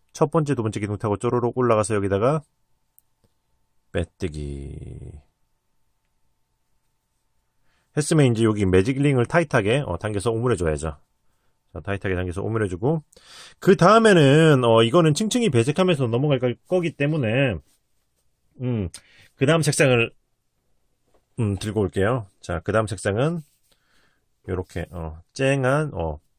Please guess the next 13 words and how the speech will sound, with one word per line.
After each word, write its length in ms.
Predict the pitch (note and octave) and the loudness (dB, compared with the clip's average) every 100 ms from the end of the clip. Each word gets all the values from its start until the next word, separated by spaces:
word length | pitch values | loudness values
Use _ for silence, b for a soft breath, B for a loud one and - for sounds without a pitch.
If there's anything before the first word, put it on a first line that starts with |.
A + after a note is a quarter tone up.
| _ | _
핑크색을 420 | - D#3 A#2+ G2 F2+ | -10 -6 -4 -4 -4
들고 220 | F2+ E2 | -4 -4
왔습니다. 480 | D2+ E2 D#2 D2+ - _ _ _ _ | -4 -8 -10 -12 -14 _ _ _ _
자, 100 | G#2 | -4
이렇게 240 | A#2 - | -2 -2
해서 240 | G2+ B2+ | 2 2
새로운 300 | C#3+ D#3 D#3 | 2 0 -2
색을 260 | C#3 B2 B2+ | 0 -2 -2
뒤에다 300 | - G2 G#2 | -2 0 0
놓고, 460 | E2 - A2 G2 D2 - _ _ _ _ _ _ - | -2 -6 -4 -4 -4 -14 _ _ _ _ _ _ -14
그 100 | F2 | 0
다음에 420 | G2 F#2 B2+ C#3+ | 2 2 0 -2
이렇게 460 | A2 - F#2 E2 | -4 -6 -6 -8